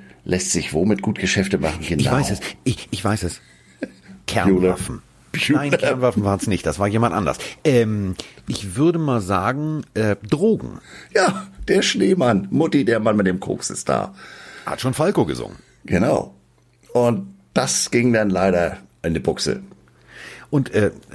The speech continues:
Speaker 2: an alle da draußen, wir reden jetzt von einem Spieler, der sechsundsiebzig Spiele gespielt hat. Der hat zwölf Interceptions gespielt. Also,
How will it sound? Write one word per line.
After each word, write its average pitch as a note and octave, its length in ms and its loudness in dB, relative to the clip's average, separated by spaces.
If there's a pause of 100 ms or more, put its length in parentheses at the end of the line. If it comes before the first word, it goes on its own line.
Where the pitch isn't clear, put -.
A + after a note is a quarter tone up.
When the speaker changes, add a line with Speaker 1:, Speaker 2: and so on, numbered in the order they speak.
Speaker 2:
an E2 160 0
alle G#2+ 220 2
da A2 100 4
draußen, C#2+ 300 0
wir D#2 100 2
reden G#2+ 240 2
jetzt G2 220 0
von E2+ 140 -2
einem C#2 200 0
Spieler, G#2 320 2
der D2+ 320 2
sechsundsiebzig G2+ 640 0
Spiele G#2+ 240 0
gespielt F2+ 340 -2
hat. C2+ 120 -6
Der D2+ 80 -4
hat D2 100 -8
zwölf C#2+ 240 2
Interceptions - 560 -2
gespielt. C#2+ 300 -4 (480)
Also, F#2 240 0